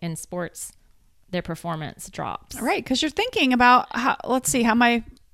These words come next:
Speaker 2: can I run down this field without my shirt coming off? Or can I,
Speaker 1: Yeah.
Speaker 2: yeah, it's ridiculous.
Speaker 1: Yeah.
Speaker 2: So all around us, there's, like, this outcry of, "Nobody can tell me what to wear. I'm an American, right? I have rights."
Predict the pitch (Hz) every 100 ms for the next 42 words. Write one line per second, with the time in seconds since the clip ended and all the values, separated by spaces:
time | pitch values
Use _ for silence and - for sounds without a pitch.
0 | - - - - 339 330 277 277 330 330
1 | 302 285 277 - 349 403 285 262 262 311
2 | 440 508 - 240 180 151 117 170 240 220
3 | 277 269 - - - - 415 - - -
4 | - - - 285 339 294 571 480 - -
5 | - - - - 175 - - - - 359
6 | 508 440 453 494 - 330 285 262 233 -
7 | - 262 349 - 226 202 196 - 196 190
8 | - - 190 196 240 339 330 277 311 330
9 | 381 247 202 196 175 208 214 - - -
10 | 285 254 233 233 170 208 - - - 220
11 | 220 269 - - 302 160 226 - - -